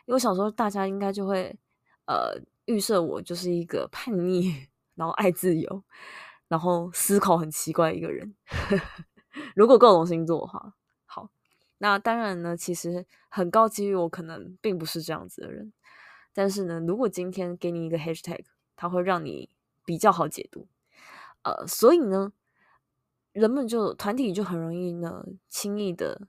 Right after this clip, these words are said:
将种族套用标签。敌人的形象就这么轻易的被塑造了，像是什么纳粹啊、犹太人啊，等等等。那大屠杀、种族灭绝这种群体对抗群体的惨剧，就是因为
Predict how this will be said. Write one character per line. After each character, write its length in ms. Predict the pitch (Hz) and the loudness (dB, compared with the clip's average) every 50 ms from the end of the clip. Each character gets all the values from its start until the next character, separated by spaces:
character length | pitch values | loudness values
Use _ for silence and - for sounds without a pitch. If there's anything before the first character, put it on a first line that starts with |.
| _ _ | _ _
将 480 | - - 190 180 180 180 180 185 190 202 | -8 -6 -4 -4 -4 -6 -10 -12 -14 -14
种 300 | - - - - 64 - - | -12 -10 -10 -10 -10 -12 -16
族 300 | - - - 62 - - _ _ | -16 -14 -14 -14 -14 -16 _ _
套 260 | - - - 190 175 | -10 -4 -2 -2 -2
用 220 | - 180 170 - - - | -2 -6 -10 -10 -12 -12
标 200 | - - - - - | -12 -12 -12 -14 -16
签。 260 | - - - - - 202 _ _ _ _ _ _ _ - - - _ _ _ _ _ _ | -18 -18 -18 -20 -20 -20 _ _ _ _ _ _ _ -20 -20 -20 _ _ _ _ _ _
敌 180 | - 202 202 247 | -8 -4 -2 0
人 200 | 269 277 247 208 | 0 0 0 0
的 80 | 196 190 | -2 -4
形 200 | - 185 175 175 | -4 -6 -8 -6
象 200 | - 190 180 180 | -6 -6 -6 -4
就 160 | 185 196 185 | -6 -6 -8
这 280 | - - - - 220 | -8 -8 -4 -2 -2
么 160 | 196 170 165 160 | 0 0 -2 -6
轻 300 | - - - 165 165 165 | -6 -8 -10 -10 -8 -8
易 40 | 160 | -8
的 80 | 170 | -8
被 120 | 175 185 190 | -8 -8 -8
塑 240 | 185 - - 156 - | -10 -10 -12 -14 -14
造 220 | - - - - - | -12 -12 -12 -12 -14
了， 120 | - 214 208 202 _ | -16 -18 -20 -20 _
像 220 | - - 208 196 190 | -12 -8 -6 -4 -4
是 100 | 190 185 | -4 -6
什 120 | 185 - | -6 -10
么 140 | - - - - | -12 -14 -12 -8
纳 180 | 196 180 156 160 | -8 -8 -8 -8
粹 300 | - - - 190 175 165 | -10 -8 -6 -4 -4 -4
啊、 440 | 170 170 - 92 95 98 98 104 107 | -6 -6 -6 -6 -6 -6 -6 -6 -8
犹 180 | - 170 165 165 | -8 -8 -10 -10
太 180 | - - 190 | -10 -10 -10
人 220 | 180 - - - - - | -10 -10 -12 -14 -16 -18
啊， 420 | 92 - - 50 50 - - 208 - _ | -16 -14 -14 -14 -14 -16 -16 -18 -14 _
等 140 | - 175 165 | 0 2 2
等 140 | 165 160 165 | 2 0 -2
等。 160 | 170 - - - _ _ _ - - - - - - - - - - - _ | -4 -4 -6 -10 _ _ _ -20 -20 -20 -20 -20 -20 -20 -20 -20 -20 -16 _
那 100 | - 311 | -2 -2
大 240 | 311 - 359 311 254 | 2 6 6 6 6
屠 160 | 220 196 185 | 6 4 2
杀、 320 | 196 196 226 208 196 202 202 | 2 2 2 2 2 2 0
种 200 | - - 175 170 | -2 -2 -4 -4
族 340 | - 180 180 180 175 185 202 | -4 -4 -2 -2 0 0 0
灭 300 | 233 247 240 214 175 165 | 0 -2 0 0 -2 -2
绝 280 | - - - - - - | -4 -6 -6 -6 -4 -4
这 120 | - 202 | -4 -2
种 220 | 185 180 156 98 | -2 -2 -4 -4
群 340 | 170 - - - 170 170 185 | -6 -8 -8 -6 -6 -6 -6
体 220 | 190 - - 185 - | -8 -8 -8 -8 -4
对 160 | - 202 190 | -4 -4 -2
抗 180 | 190 185 180 | -2 -4 -6
群 180 | 175 - 170 170 | -6 -6 -6 -6
体 120 | 170 170 | -6 -6
的 60 | 170 - | -8 -8
惨 220 | - - - - 143 | -12 -14 -16 -16 -12
剧， 240 | - - - - - | -10 -10 -10 -10 -12
就 140 | - - 196 | -10 -6 -6
是 160 | 190 196 202 - | -6 -6 -6 -2
因 220 | - 190 185 185 | 0 0 2 2
为 120 | 190 190 | 4 4